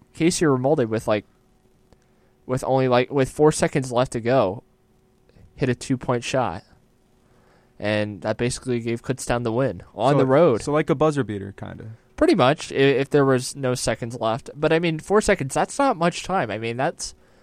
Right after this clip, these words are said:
Speaker 1: that, that's a lot of, uh, hurry up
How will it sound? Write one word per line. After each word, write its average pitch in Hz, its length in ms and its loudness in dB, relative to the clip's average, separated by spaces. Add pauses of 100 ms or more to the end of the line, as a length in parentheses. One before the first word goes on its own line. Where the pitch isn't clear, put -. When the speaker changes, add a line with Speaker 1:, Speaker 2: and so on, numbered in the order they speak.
(300)
Speaker 1:
that, 135 200 2
that's 143 200 0
a 180 60 4
lot 160 200 6
of, 139 180 0
uh, 117 280 4 (840)
hurry 147 380 6
up - 320 0